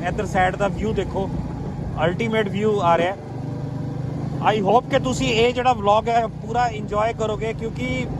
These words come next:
basically ਇਹ ਜਿਹੜਾ ਵਲੌਗ ਹੈ ਇਸ ਦੇ ਵਿੱਚ ਅਸੀਂ ਸਾਰੇ ਗੁਰਦੁਆਰਾ ਸਾਹਿਬ ਦੇ, ਜਿਵੇਂ ਮੈਂ ਤੁਹਾਨੂੰ ਦੱਸਿਆ, ਦਰਸ਼ਨ ਕਰਾਉਣੇ ਨੇ।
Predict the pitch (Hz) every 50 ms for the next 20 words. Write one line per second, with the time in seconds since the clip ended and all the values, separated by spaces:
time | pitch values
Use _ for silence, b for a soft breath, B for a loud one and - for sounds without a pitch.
0 | - - - 196 196 - 254 254 254 247 247 262 240 - - - - - - -
1 | - - - - - - - - - - - 214 240 262 254 254 254 247 226 247
2 | 208 196 202 220 214 220 208 202 202 190 202 208 208 226 240 233 - 226 220 -
3 | - - 214 202 233 240 - 226 196 196 185 202 214 208 226 220 214 220 - -
4 | 208 214 208 208 208 214 202 196 190 - 208 208 - 185 185 - 208 202 196 196
5 | 185 175 165 170 170 180 202